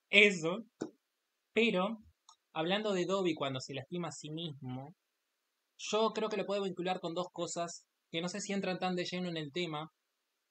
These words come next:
pero son como sinónimos. La primera es el flagelo, religiosamente hablando, cuando vos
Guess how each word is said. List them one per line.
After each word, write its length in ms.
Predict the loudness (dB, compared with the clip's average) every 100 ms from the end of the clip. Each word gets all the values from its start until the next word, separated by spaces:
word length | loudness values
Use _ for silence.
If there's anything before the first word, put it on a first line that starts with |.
| _ _ 0
pero 220 | 2 2
son 640 | -2 -4 -2 -2 -4 -6
como 200 | -8 -8 -10
sinónimos. 840 | -8 -6 -6 -6 -6 -8 -10 -18 _ _ _ _ _
La 200 | 2 2
primera 480 | 2 2 4 6 4
es 120 | 2
el 120 | -2
flagelo, 600 | -2 -6 -2 -2 -2 -6 -12 _ _ _
religiosamente 580 | -10 -8 -6 -6 -4 -2
hablando, 440 | 0 -2 -2 -6
cuando 300 | -6 -6 -4
vos 320 | -4 -4 -10